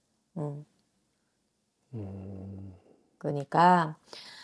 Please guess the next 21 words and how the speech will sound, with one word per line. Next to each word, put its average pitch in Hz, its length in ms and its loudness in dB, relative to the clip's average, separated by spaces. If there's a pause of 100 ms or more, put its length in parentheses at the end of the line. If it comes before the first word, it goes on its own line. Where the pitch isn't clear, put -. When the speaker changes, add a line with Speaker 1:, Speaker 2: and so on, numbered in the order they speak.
(140)
Speaker 1:
언제까지 180 880 8
밑 160 200 0
빠진 175 320 6
독에 151 240 6
물 156 240 2
부을 160 220 2
수 151 240 0
없으니 147 440 -2
판단 185 360 0
잘 147 200 0
하셔야겠어. 175 880 0 (840)
음. 156 380 -4 (480)
근데 165 520 6 (380)
아까 156 240 4
할매가 190 420 6
그러지 165 380 2
단점 160 420 2
중에 156 260 0
하나일 185 440 2
수도 151 340 -2
있고 156 680 6